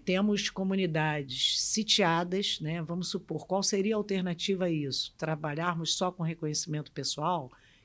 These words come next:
que, diga-se de passagem, também pode ser falho. A depender, como o doutor Átila falou, é, do tempo de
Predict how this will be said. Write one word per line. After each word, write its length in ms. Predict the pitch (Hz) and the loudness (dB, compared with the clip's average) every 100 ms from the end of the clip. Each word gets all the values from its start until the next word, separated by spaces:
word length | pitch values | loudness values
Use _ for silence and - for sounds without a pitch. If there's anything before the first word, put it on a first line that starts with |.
| _ | _
que, 300 | 269 311 359 | 0 0 0
diga-se 460 | - 226 233 - 175 | -2 0 2 0 -2
de 80 | |
passagem, 480 | 160 165 - 190 214 | -4 -4 -2 -2 -4
também 420 | 214 262 214 208 | -4 0 4 4
pode 280 | 247 247 233 | 2 0 -2
ser 140 | - 269 | -2 -4
falho. 580 | - 170 143 127 120 120 _ _ _ _ - | -4 -4 -2 -4 -10 -14 _ _ _ _ -12
A 120 | - 147 | -6 2
depender, 760 | 214 214 247 202 160 147 - - _ - _ _ | 2 4 2 4 2 0 -6 -16 _ -20 _ _
como 180 | - 143 | -14 -10
o 60 | 151 | -8
doutor 300 | 156 185 175 | -6 -2 -2
Átila 360 | 175 180 185 | -2 -2 -6
falou, 540 | 170 180 160 139 131 - _ | -6 -8 -8 -8 -12 -16 _
é, 220 | 139 135 | -12 -12
do 180 | 156 165 | -8 -10
tempo 640 | - 226 262 277 269 294 - _ _ _ _ _ 214 | -2 0 2 -2 -4 -6 -8 _ _ _ _ _ -18
de 560 | 185 175 196 202 - | -2 2 4 2 -2